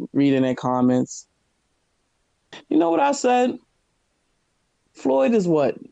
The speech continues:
Almost fifty years old, probably mid forties, probably, like, forty-eight or something.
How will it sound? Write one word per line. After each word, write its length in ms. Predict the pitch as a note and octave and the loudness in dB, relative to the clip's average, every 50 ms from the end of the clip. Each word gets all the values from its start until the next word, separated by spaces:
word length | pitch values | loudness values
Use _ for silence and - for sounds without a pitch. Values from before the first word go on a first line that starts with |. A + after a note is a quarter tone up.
| _ | _
Almost 460 | - E3 F3+ F#3+ F#3+ F#3 F3+ E3+ - - | -4 -2 -2 0 0 0 -2 -2 -4 -4
fifty 360 | - F#3 F#3 F#3 - - F3 | -2 -2 -2 -2 -2 -2 0
years 260 | E3+ E3 D#3+ D3+ D3 | 2 2 2 2 2
old, 220 | D3 C#3 C#3 C3 | 2 0 0 0
probably 300 | D3 D3 D3 D#3 D#3+ D#3 | -2 -2 0 0 2 2
mid 240 | D3 C#3+ D3 D3 D3 | 2 2 0 -2 -4
forties, 720 | - - C3 B2+ B2+ B2+ B2+ B2+ B2 B2 B2 B2 - - D#3 D3 - _ _ _ _ _ _ | -4 -4 -2 0 0 2 2 2 0 0 -2 -4 -8 -14 -20 -20 -20 _ _ _ _ _ _
probably, 220 | - F3+ F3 E3 D#3+ | -6 -4 -2 0 0
like, 140 | C#3+ B2+ - | 0 -2 -4
forty-eight 560 | - - - C3 C3+ C3 C3 B2+ A#2+ A#2 - | -6 -6 -4 -2 0 2 2 2 2 0 -2
or 40 | - | -2
something. 560 | - - A2+ A#2+ A#2 - B2 A#2+ A#2+ C3 | -4 -4 -6 -6 -6 -6 -8 -8 -8 -8